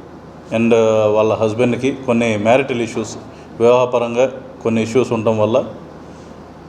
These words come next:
ప్రీవియస్గా ఆమె వేరే వాళ్ళతో వెళ్ళిందన్న కోపం మీద ఈ లేడీ ఆమెకు సంబంధించిన ఒక అతనితో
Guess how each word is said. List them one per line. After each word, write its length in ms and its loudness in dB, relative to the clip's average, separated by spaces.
ప్రీవియస్గా 480 2
ఆమె 120 -2
వేరే 200 2
వాళ్ళతో 280 0
వెళ్ళిందన్న 800 0
కోపం 320 2
మీద 340 2
ఈ 60 -6
లేడీ 460 0
ఆమెకు 240 2
సంబంధించిన 760 0
ఒక 120 0
అతనితో 580 0